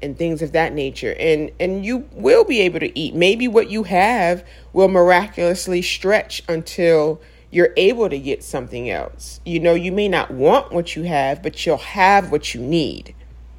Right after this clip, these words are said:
right? With that provision, that coverage, God is providing your needs, not your wants, okay? And so you may have a meal where you normally would grab four pieces of chicken,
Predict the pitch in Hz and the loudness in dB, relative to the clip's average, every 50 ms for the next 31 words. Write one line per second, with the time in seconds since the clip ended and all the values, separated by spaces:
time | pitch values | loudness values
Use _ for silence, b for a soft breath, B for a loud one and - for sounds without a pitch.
0 | - - - b b b b b b b b 165 165 165 185 190 - 185 180 - | -20 -20 -20 b b b b b b b b 2 4 4 4 4 2 0 2 4
1 | 208 190 - - - 226 190 180 170 208 240 254 233 214 190 175 170 156 147 - | 4 2 2 0 -2 -2 -2 0 2 2 2 2 2 -2 -2 -2 0 -2 -2 -4
2 | - - - 226 220 226 196 165 151 147 143 143 - - - b b b b b | -4 -4 0 0 0 0 0 -2 -4 -4 -4 -6 -10 -12 -14 b b b b b
3 | b b b b b - 175 175 190 202 202 196 - - - 190 170 165 170 170 | b b b b b 4 4 6 6 4 2 -2 -4 -6 -4 -2 0 2 4 4
4 | 185 175 170 165 156 143 139 135 131 151 170 180 214 233 233 208 160 117 85 - | 2 2 0 -4 -4 -6 -6 -6 -6 -4 -2 -2 0 0 0 0 -2 -4 -6 -10
5 | - - - - - - - - - 156 160 175 - - 160 196 185 180 165 165 | -12 -12 -12 -12 -14 -18 -16 -8 -2 0 2 2 2 0 0 -2 -2 0 0 0
6 | 180 190 160 107 - - - - - - - - b b b b b b b b | 0 0 0 -2 -4 -8 -16 -20 -20 -20 -20 -20 b b b b b b b b
7 | b - - - - - 202 - - 190 175 175 190 196 - 180 180 180 - 202 | b -20 -18 -10 -8 -6 -6 -4 0 2 2 2 2 2 2 0 0 0 0 -2
8 | 185 185 196 240 262 233 208 185 180 190 196 190 202 190 180 175 175 - 175 165 | -2 0 0 -2 0 0 2 4 4 4 2 2 2 2 4 4 4 4 2 0
9 | 160 170 170 170 170 170 170 175 185 196 - b b b b b b b b - | 0 0 0 2 4 4 4 2 0 -4 -10 b b b b b b b b -20
10 | - - - - 170 175 196 190 185 185 185 226 214 196 185 180 185 185 190 185 | -20 -18 -14 -4 2 4 4 6 6 4 2 0 0 0 2 2 2 2 2 0
11 | 185 175 170 170 170 160 - 175 175 175 175 170 165 - - 196 196 196 196 - | 0 0 0 0 -2 0 4 6 6 6 6 4 2 2 2 4 4 2 2 -2
12 | 190 170 175 180 165 175 170 - - 160 135 - 92 82 73 - 165 | -6 -4 -4 -4 -4 -4 -2 0 0 0 0 -2 -4 -8 -8 -10 -16